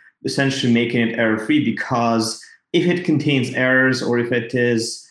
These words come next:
not a quality writing or not quality, uh, communication, it, it can cast a shadow on, on the credibility of what you're trying to say. So, uh, essentially having,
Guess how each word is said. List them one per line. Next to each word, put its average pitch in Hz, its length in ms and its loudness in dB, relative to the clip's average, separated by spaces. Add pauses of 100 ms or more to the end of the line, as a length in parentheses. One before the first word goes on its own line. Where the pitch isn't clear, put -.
(160)
not 135 300 2
a 135 180 -2
quality 123 480 2
writing 110 400 2
or 110 80 0
not 110 300 -2
quality, 107 440 0
uh, 101 280 -2
communication, 110 880 -2
it, 117 480 -4
it - 180 -2
can 131 480 0
cast 117 400 -4
a 113 60 -8
shadow 107 440 -2
on, 107 460 -4 (280)
on 110 120 -2
the 107 80 -2
credibility 101 640 0
of 95 140 0
what 95 180 -2
you're 85 100 -10
trying - 280 -14
to - 100 -20
say. - 320 -16 (280)
So, 139 760 0
uh, 127 380 0
essentially 180 640 -2
having, 139 760 0